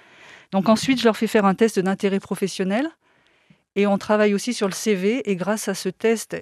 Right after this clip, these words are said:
et au C V, euh, on détecte véritablement ce que la personne a envie de faire,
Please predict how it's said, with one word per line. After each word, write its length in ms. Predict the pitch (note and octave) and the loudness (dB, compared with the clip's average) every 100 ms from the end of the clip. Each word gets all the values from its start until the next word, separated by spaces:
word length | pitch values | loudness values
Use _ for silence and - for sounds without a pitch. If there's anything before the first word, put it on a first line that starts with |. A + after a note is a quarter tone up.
| - | -8
et 180 | - G#3 | -2 0
au 120 | F#3+ F#3 | 0 -4
C 220 | - G3 | -2 -2
V, 340 | F3 G3+ A#3+ - | 0 -2 -4 -6
euh, 200 | F3 E3+ | -6 -6
on 240 | F3 F#3 F#3 | -6 -6 -2
détecte 540 | G3+ G#3 A3 A3 - | -4 -2 -2 -2 -6
véritablement 680 | F#3 F#3+ G3+ F#3+ F#3 F3+ G#3 | -4 -2 -2 -4 -4 -6 -8
ce 100 | - | -6
que 100 | F#3 | -4
la 100 | E3+ | -4
personne 360 | F#3+ - G3+ | -4 -6 -8
a 40 | F#3 | -6
envie 180 | F3 F3+ | -8 -10
de 60 | |
faire, 340 | - G3+ - | -10 -10 -12